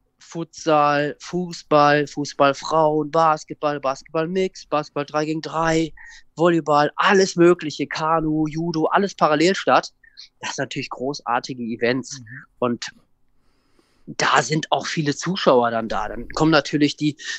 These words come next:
Speaker 1: nehmen wir mal unsere Jungs und Mädels, die haben dann den Fußballern zugeguckt und die Fußballer kommen dann auch und dann kommen Rugby-Spieler aus, von den Engländern, die gucken bei denen zu und man, das ist halt ein großes Miteinander
Speaker 2: Aber das sind dann
Speaker 1: auch.
Speaker 2: die
Speaker 1: Das ist so ein bisschen
Speaker 2: Nationalmannschaften
Speaker 1: wie so eine
Speaker 2: da,
Speaker 1: Olympi-,
Speaker 2: richtig? Also das sind dann die
Speaker 1: Nee,
Speaker 2: Nation-,
Speaker 1: nein, das
Speaker 2: auch
Speaker 1: ist, nee,
Speaker 2: die
Speaker 1: die Eu-,
Speaker 2: Vereine.
Speaker 1: European University Games,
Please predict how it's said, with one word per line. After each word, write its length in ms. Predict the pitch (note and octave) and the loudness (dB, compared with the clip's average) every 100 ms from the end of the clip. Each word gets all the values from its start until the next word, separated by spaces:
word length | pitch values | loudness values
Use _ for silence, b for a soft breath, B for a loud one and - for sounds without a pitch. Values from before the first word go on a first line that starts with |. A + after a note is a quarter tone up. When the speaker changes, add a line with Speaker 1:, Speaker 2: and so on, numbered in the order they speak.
| B | B
Speaker 1:
nehmen 200 | B2+ D3+ | 2 4
wir 40 | |
mal 140 | C#3 | 6
unsere 220 | C3+ C#3 C#3+ | 4 4 6
Jungs 260 | D#3 E3+ | 4 4
und 100 | C3 | -2
Mädels, 380 | D3 E3 E3 D#3 | 2 4 4 2
die 160 | C#3+ D3 | 2 2
haben 160 | D#3 | 2
dann 100 | D3+ | 2
den 160 | D#3 D3+ | 2 0
Fußballern 480 | D#3 E3+ E3 D#3 D3+ | -2 0 2 2 2
zugeguckt 580 | E3 D#3+ D3 E3+ D#3+ D3+ | -2 -2 0 -2 -2 -2
und 80 | |
die 80 | D3+ | -6
Fußballer 420 | - F3 - D#3 | -8 -8 0 0
kommen 220 | D3+ E3 D#3+ | 2 2 2
dann 140 | D#3+ | 4
auch 340 | A#2+ C#3+ E3+ D#3+ | 4 6 6 2
und 80 | |
dann 140 | D3 D3 | -8 -6
kommen 160 | E3+ D#3 | -4 0
Rugby-Spieler 600 | C#3+ - D3+ - D#3 D#3 | -2 -2 -8 -4 0 2
aus, 220 | C#3+ - _ B B B | 0 -2 _ B B B
von 100 | - | 0
den 120 | F3 D#3+ | 0 0
Engländern, 420 | C#3+ D3+ D#3 D3 | -2 0 0 -2
die 60 | D3 | -4
gucken 260 | F#3 F3+ | -6 2
bei 100 | E3+ | 2
denen 280 | D3 C#3 D#3 | 4 2 2
zu 200 | - D3+ | 2 2
und 80 | C#3+ | 4
man, 160 | C#3+ D4+ _ | 2 2 _
das 180 | - - | -6 -4
ist 180 | - - | -2 0
halt 120 | D3 | 0
ein 80 | D3 | -2
großes 400 | C3 D#3 - - | 0 0 0 -2
Miteinander 320 | C3 F3 C3 | 0 2 6
Speaker 2:
Aber 100 | E3 | 6
das 100 | F3+ | 6
sind 80 | - | 4
dann 100 | A#3+ | 4
Speaker 1:
auch. 40 | |
Speaker 2:
die 60 | A3 | 4
Speaker 1:
Das 120 | G#3 | 4
ist 80 | F#3 | 10
so 60 | |
ein 100 | E3 | 10
bisschen 220 | G#3 F#3+ E3 | 10 8 6
Speaker 2:
Nationalmannschaften 60 | |
Speaker 1:
wie 40 | D3+ | 4
so 120 | D3+ | 4
eine 40 | |
Speaker 2:
da, 80 | C#3 | 4
Speaker 1:
Olympi-, 200 | C#3+ C3+ | 2 0
Speaker 2:
richtig? 200 | A3 - | -4 -4
Also 100 | C#3 | -2
das 80 | E3 | -2
sind 160 | G3+ G3+ | 0 0
dann 80 | G3 | 6
die 60 | |
Speaker 1:
Nee, 60 | F3+ A#3 A3 | 8 8 6
Speaker 2:
Nation-, 180 | D4+ - - | 2 -6 -2
Speaker 1:
nein, 320 | E3 F3 G#3 | 4 4 4
das 120 | G3 | 0
Speaker 2:
auch 160 | F#3 - | 0 -6
Speaker 1:
ist, 100 | - | -6
nee, 140 | G#3 | -4
Speaker 2:
die 100 | F3+ | -4
Speaker 1:
die 80 | E3 | -2
Eu-, 20 | |
Speaker 2:
Vereine. 180 | F#3 B2+ | -2 0
Speaker 1:
European 420 | F3 G3 - A3 A3 | -2 -2 -2 -4 -2
University 560 | G#3 F#3 A3+ A3 - | 0 2 2 2 -6
Games, 380 | C#3+ C3+ E3+ A3+ | -2 0 0 -6